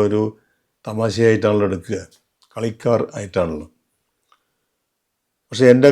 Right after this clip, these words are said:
കാർ വളരെ പെട്ടെന്ന് ജനപ്രീതി ആർജിച്ചു. അത് കളിക്കാർ ആയിരുന്നില്ല എന്ന് എല്ലാവരെയും ബോധ്യപ്പെടുത്തി. അത് നല്ല സ്പീഡ്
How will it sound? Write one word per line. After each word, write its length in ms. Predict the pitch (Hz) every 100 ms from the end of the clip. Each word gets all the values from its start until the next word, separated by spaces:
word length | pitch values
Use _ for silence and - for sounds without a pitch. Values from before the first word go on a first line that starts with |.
| 127
കാർ 160 | 131 135
വളരെ 180 | 123 120 120
പെട്ടെന്ന് 380 | 101 117 113 117 113
ജനപ്രീതി 520 | 107 107 - 117 104 107 104
ആർജിച്ചു. 360 | 98 95 104 107
അത് 100 | 101 92
കളിക്കാർ 460 | 98 101 98 117 107 101
ആയിരുന്നില്ല 460 | 101 98 98 98 98 113 101
എന്ന് 200 | 95 101 104
എല്ലാവരെയും 440 | 104 95 95 98 95 92
ബോധ്യപ്പെടുത്തി. 600 | 92 - 90 95 85 107 - _ _ _ _ _ _ _ _ _ -
അത് 160 | 120 120 123 120
നല്ല 320 | 104 107 110 117 -
സ്പീഡ് 520 | - 117 113 117